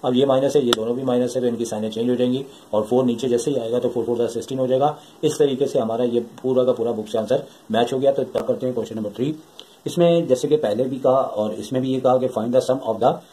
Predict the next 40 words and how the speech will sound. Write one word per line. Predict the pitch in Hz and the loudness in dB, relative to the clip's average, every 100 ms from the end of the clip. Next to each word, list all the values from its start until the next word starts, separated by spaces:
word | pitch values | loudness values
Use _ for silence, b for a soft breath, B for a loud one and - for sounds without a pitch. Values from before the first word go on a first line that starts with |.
| B | B
series, | - 110 98 - b b b - | -2 -2 -2 -8 b b b -2
अब | 151 | 2
यहाँ | 156 156 | 2 2
पे | 151 | 2
हमें | 139 151 | 2 0
इस | 139 - | -2 -2
series | 123 - | -4 -2
का | - 110 113 | 0 0 0
sum | 113 104 | -4 -2
मालूम | 101 110 | -2 -2
करना | 117 113 | -2 -2
है | 135 B B - | -4 B B -2
और | 117 113 | 2 4
याद | 135 156 | 4 4
रहे | 151 | 2
कि | 151 | 2
ये | 139 143 143 - | 2 2 0 -2
जो | 110 | -4
series | 117 113 139 127 | -4 -2 -2 2
है | 107 | 0
हमारे | 101 101 | 0 -2
पास, | 107 92 107 B B - | -4 -8 -12 B B 0
तो | 127 127 | 2 2
chapter | 117 107 | 0 -4
number | 135 143 | -2 0
four | 135 139 | 0 -2
से | 151 | -2
जैसे | 127 120 | -2 -2
कि | 120 | -4
पहले | 104 95 | -4 -4
भी | 123 | 0
कहा | 127 | 2
था | 123 | 2
इसका | 120 - | 0 0
ताल्लुक | 113 107 123 | -2 -2 -2
है। | 135 170 B B - | -2 -4 B B 2
तो | 131 139 131 | 4 4 2
यहाँ | 117 120 151 | -2 -2 2
पे | 143 151 - _ _ _ 127 | 4 4 0 _ _ _ -2
एपी | 123 156 | 0 -2